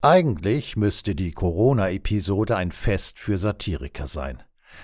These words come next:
Es ist ja nicht so, dass die Zeit arm an bizarren Blüten wäre. Aufgespießt werden diese Blüten vom Kabarett, aber vor allem dann,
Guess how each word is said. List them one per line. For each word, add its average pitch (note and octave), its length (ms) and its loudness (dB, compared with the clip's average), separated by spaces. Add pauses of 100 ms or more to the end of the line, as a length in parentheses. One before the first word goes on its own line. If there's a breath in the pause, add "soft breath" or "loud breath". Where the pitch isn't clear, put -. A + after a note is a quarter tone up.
Es B2 160 0
ist - 240 -2
ja G#2 100 2
nicht A2+ 320 -4
so, A2+ 300 0
dass F2 200 -4
die D#2 160 -10
Zeit - 440 -2
arm G#2+ 300 0
an D#2 140 -6
bizarren E2+ 560 -2
Blüten F#2 400 -2
wäre. G#2 420 0 (480 loud breath)
Aufgespießt B2 840 2
werden F2+ 220 0
diese F2 240 -4
Blüten F#2 480 -2
vom D#2+ 440 -2
Kabarett, B2 760 0
aber C#3 240 2
vor A#2 240 2
allem A2+ 300 0
dann, B2 320 2